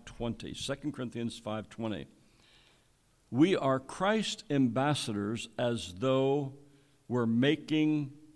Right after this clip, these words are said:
as though God were making his appeal through us." Christ ambassadors, as though God is making his appeal through us.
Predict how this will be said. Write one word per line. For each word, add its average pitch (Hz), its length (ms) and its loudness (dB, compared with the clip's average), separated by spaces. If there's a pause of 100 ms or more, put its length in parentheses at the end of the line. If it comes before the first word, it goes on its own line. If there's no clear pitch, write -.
(140)
as 104 220 -4
though 117 160 0
God 135 440 2
were 120 120 4
making 131 440 4
his 233 280 4
appeal 123 400 0
through 135 320 -2
us." - 380 -4 (840)
Christ 131 420 -8
ambassadors, 113 880 -8 (380)
as 120 200 -6
though 107 180 -6
God 117 460 -2
is 110 180 -8
making 120 380 -4
his 110 180 -6
appeal 113 380 -8
through 110 280 -10
us. 131 380 -12